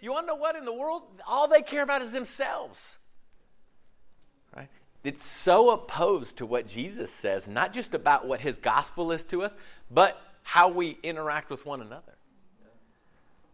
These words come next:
Right? It, it's so opposed to that. And so that's why hopefully we are taking this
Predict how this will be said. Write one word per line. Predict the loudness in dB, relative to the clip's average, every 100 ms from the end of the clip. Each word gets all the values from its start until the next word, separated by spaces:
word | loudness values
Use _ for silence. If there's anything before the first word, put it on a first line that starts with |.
| -16
Right? | -16 -16 -20 _ -10
It, | -4
it's | -2 -2 -2
so | 0 6 6
opposed | 6 4 2 2
to | 0
that. | 0
And | -2
so | -4
that's | -4 2
why | 2
hopefully | 4 2 0 0 2 2 0 -16 -12
we | -4 -4
are | 0 2 2
taking | 0 -6 -6 -8
this | -12 -16